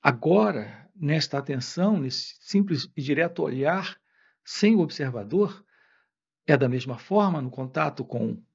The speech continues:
uma pessoa, seja ela conhecida ou desconhecida, isso não faz a menor diferença, porque nesse momento uma energia nova está presente.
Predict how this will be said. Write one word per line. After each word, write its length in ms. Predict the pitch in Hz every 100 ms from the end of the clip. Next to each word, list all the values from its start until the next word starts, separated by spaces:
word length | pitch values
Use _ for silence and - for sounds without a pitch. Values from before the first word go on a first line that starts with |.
| _
uma 160 | 123 104
pessoa, 680 | - - - 214 131 - _ _ _ _
seja 300 | - 160 143
ela 180 | 143 139
conhecida 920 | 135 143 127 - - 220 175 127 - _ _ _ _ _
ou 300 | 143 139 117 _ -
desconhecida, 880 | 131 - 143 120 - 214 214 - -
isso 220 | 165 208
não 120 | 202
faz 260 | 196 208 185
a 60 |
menor 260 | 170 170 196
diferença, 760 | 180 139 143 220 - - 131 _ _ _ _ _ _ _ _ _ _ _
porque 260 | 151 208
nesse 280 | 180 226 220
momento 500 | 190 160 214 240 220
uma 180 | 160 175
energia 480 | 165 143 139 220 190
nova 420 | 147 196 240 185
está 180 | - 151
presente. 720 | 135 127 127 214 180 - -